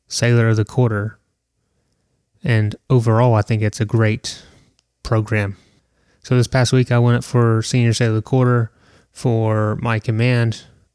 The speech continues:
At the command level, it's gonna be a board of five or six chiefs. And the Junior Sailor of the Quarter is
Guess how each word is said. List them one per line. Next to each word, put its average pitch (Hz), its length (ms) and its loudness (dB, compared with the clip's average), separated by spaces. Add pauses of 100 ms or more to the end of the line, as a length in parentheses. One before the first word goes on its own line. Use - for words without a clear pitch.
(560)
At 117 140 -4
the 113 80 -2
command 113 360 0
level, 107 220 0
it's 107 100 -4
gonna 113 140 -2
be 107 140 0
a 104 80 0
board 107 340 0
of 101 120 -4 (240)
five 110 260 -4
or 110 60 -2
six - 360 -6
chiefs. - 500 -2 (880)
And 113 200 0
the 104 140 -2
Junior 131 340 2
Sailor 113 220 0
of 110 60 0
the 107 40 -4
Quarter 110 340 0
is 110 500 -2